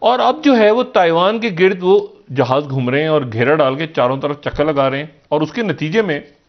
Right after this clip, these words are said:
आप ये देखें कि वहाँ पर जो है वो, अम, वो जो मैंने कल भी बात की थी, वो उसको, वो, उसको, वो बड़ी, वो बड़ी एक संजीदा माम-, एक बड़ा संजीदा मामला है कि, अ,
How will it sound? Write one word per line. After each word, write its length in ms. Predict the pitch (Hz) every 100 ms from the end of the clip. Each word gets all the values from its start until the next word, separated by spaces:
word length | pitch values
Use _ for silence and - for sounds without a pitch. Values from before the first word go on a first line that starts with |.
| _ _ _ _ _ - -
आप 160 | 120 143
ये 80 |
देखें 320 | 160 120 135 151 - - - - - -
कि 240 | 151 160
वहाँ 360 | 127 120 147 190
पर 420 | 190 143 147 -
जो 180 | 131 131
है 180 | 123 139
वो, 560 | 139 127 135 139 139 139
अम, 840 | 120 117 117 110 110 104 98 - -
वो 120 | 104
जो 100 | 127
मैंने 160 | 139 139
कल 120 | 139
भी 100 | 165
बात 260 | 139 120 117
की 120 | 113
थी, 220 | 139 - -
वो 240 | 120 143
उसको, 380 | - 139 - 165
वो, 180 | 143 156
उसको, 300 | 143 135 151
वो 100 | 180
बड़ी, 180 | 170 190 160
वो 200 | 139 180
बड़ी 200 | 160 190
एक 80 | 208
संजीदा 380 | - 147 170 214
माम-, 260 | 160 123
एक 140 | 151 135
बड़ा 140 | 180
संजीदा 380 | 190 139 175 208
मामला 320 | 165 127 120
है 60 | 165 - - - - -
कि, 260 | 151
अ, 80 | 170